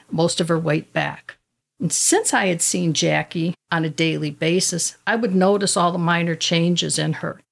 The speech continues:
such as swelling, when she got thrush, lack of eating, difficulty breathing. I was always an advocate when needed. And if I felt something was critical,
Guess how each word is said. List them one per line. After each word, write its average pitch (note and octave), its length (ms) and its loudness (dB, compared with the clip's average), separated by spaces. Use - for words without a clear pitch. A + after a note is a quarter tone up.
such E3+ 280 0
as F3 120 0
swelling, E3 840 2
when D#3+ 120 0
she - 180 -2
got E3 280 -4
thrush, D#3+ 760 -2
lack E3 340 0
of F3 180 -2
eating, F3+ 440 2
difficulty E3 600 -2
breathing. E3 840 0
I F3 60 2
was F3 160 0
always G#3+ 340 2
an F3+ 160 0
advocate F3 640 0
when D#3+ 280 2
needed. D#3+ 420 0
And E3+ 360 0
if F3+ 180 0
I E3+ 80 2
felt G3+ 440 -2
something G3 480 2
was E3+ 180 -2
critical, G3 580 0